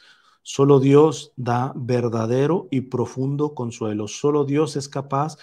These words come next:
de poder hablar a profundidad al corazón,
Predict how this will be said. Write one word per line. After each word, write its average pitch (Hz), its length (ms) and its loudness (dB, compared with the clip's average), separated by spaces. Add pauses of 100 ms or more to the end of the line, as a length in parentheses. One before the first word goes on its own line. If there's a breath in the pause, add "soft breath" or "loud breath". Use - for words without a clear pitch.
(300 loud breath)
de 127 160 -2
poder 123 520 -4
hablar 120 460 -4
a 117 140 -6
profundidad 120 880 -6
al 120 200 -6
corazón, 104 640 -8